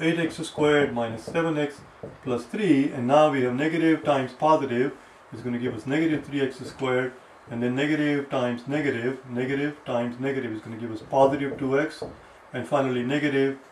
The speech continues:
times negative is gonna become positive one. That's all. In other words, we have to switch all the signs. This positive becomes negative, this negative becomes positive, and negative becomes positive. And now we do the same thing what we did before, which is to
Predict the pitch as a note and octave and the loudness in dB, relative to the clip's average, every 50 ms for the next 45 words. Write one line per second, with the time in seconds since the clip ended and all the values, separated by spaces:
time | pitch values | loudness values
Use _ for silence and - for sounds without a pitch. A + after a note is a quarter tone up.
0 | - - - - - - - - - - - - - - - - - - C3+ B2+ | -20 -20 -20 -20 -20 -20 -20 -20 -20 -20 -20 -20 -20 -20 -20 -10 -4 -2 -2 -2
1 | B2 A#2+ A#2+ B2 C3+ C#3 C3+ C3+ A#2 B2 A#2+ A#2 A2+ - B2 A#2 A2+ - - - | -2 -2 -4 -4 -4 -2 0 0 0 0 0 -2 -4 -8 -10 -10 -10 -10 -8 -10
2 | A2 G2+ - A#2+ A2+ A2 G#2 G#2+ G#2 G2+ G#2 G#2+ G#2 - - - - - - - | -8 -6 -4 -2 -2 -2 -4 -8 -10 -10 -12 -12 -14 -16 -18 -20 -20 -20 -20 -20
3 | - - - - - - - - - - - - - - - - - - E3+ E3 | -20 -20 -20 -20 -20 -20 -20 -20 -20 -20 -20 -20 -20 -20 -20 -18 -4 0 0 2
4 | - - C3 - - - - - - - - - - - E3+ F3 F#3 E3+ F3+ D#3+ | 2 2 0 -2 -2 -4 -12 -20 -20 -20 -20 -20 -6 2 4 6 8 8 8 8
5 | D#3+ D#3 D#3 - D3+ C#3+ D3 C#3 - - F3+ D#3+ E3 E3 D3 C3+ C3+ C3+ - C#3 | 8 6 6 4 2 0 0 0 0 2 2 2 2 2 0 0 0 2 2 2
6 | B2 A#2 A#2 C#3 C3+ - - C#3 C3+ C#3 C#3+ C#3 C3+ - B2+ - A#2 G#2+ B2+ D3+ | 2 2 2 -2 -4 2 4 4 4 6 4 2 0 -2 -4 -8 -10 -6 -4 -2
7 | D#3 D#3 D#3 D3+ C3+ C3 B2 - B2+ B2 A#2+ B2 B2 A#2 A2 A2+ G#2+ - - B2 | -2 0 0 -2 -2 -4 -4 -6 -6 -4 -4 -6 -8 -8 -10 -12 -8 -2 0 2
8 | C#3+ C#3 D3+ D#3 D3+ C#3 B2+ A#2+ A#2 A#2 A#2+ A#2+ A#2 A2+ G#2+ - - - B2 A2 | 2 2 2 0 -2 -2 -2 -4 -4 -6 -6 -6 -8 -8 -10 -12 -8 -6 -6 -6
9 | G#2 A2 G#2+ G#2+ - - - - - - - - - - - - - - - - | -6 -6 -10 -14 -16 -16 -20 -20 -20 -20 -20 -20 -20 -20 -20 -20 -20 -12 -6 -2
10 | C#3 D3+ F#3+ G#3 G3 E3+ E3 D#3+ D#3+ - - C#3 C3+ C#3+ C#3+ C#3+ C#3 - E3+ E3 | 4 6 8 10 10 10 10 8 6 2 -2 -2 -2 0 0 -2 2 4 4 4
11 | D#3 D#3+ D#3+ D3 C#3+ C#3 - C#3+ C3 C3+ C3 B2+ C3 - F#3+ F#3 E3+ D#3 C3 C3 | 4 2 0 0 0 0 0 0 0 -2 0 -2 0 2 4 6 6 6 4 2
12 | - - C3 B2 - - C3+ C3+ C3+ | -2 -4 -6 -6 -2 0 0 0 -2